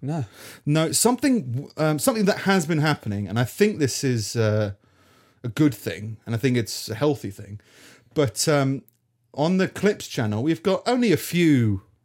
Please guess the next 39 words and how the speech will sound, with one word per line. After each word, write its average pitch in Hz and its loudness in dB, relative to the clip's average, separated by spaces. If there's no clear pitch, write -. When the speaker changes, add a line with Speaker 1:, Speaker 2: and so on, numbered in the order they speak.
Speaker 2:
um, 107 0
clips, - -4
like, 107 -4
I 202 0
think, 185 0
like, 113 -10
four 202 2
or 98 0
five, 98 -6
and, 120 -2
uh, 120 2
one 165 2
of 147 2
them 127 2
that 120 -2
we 113 0
got 127 -4
<laughs> - -8
a - -6
lot 151 -2
of 127 -6
user 131 0
interaction 135 -2
with 110 -2
is 131 -2
the 135 0
Grenville 160 2
College 117 -2
abuse - 0
Speaker 1:
Oh, - -4
Speaker 2:
scandal. 131 2
Speaker 1:
yeah, 180 2
yeah, 165 -2
yeah. 165 -2
Speaker 2:
Right, 120 -4
so 147 0
this 151 0
was, 147 2
at, 120 -4